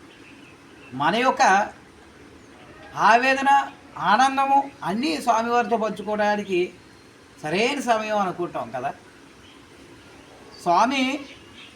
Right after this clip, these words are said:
నేను పిఠాపురం వెళ్ళాలంటే చాలా ఇబ్బంది స్వామి, ఎలాగా?" అని అనుకుంటే,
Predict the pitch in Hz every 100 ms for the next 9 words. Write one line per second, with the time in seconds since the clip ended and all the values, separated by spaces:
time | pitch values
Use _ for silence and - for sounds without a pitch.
0 | - - - 143 196 277 269 247 247 262
1 | 254 262 254 247 240 233 240 233 233 214
2 | 220 185 226 226 208 196 185 180 185 -
3 | - - - - - - - - - -
4 | - - - - - - - - - -
5 | - 160 185 240 233 226 - - - -
6 | - - - - - - - - - -
7 | - - - - - - - 165 196 202
8 | 226 202 185 180 -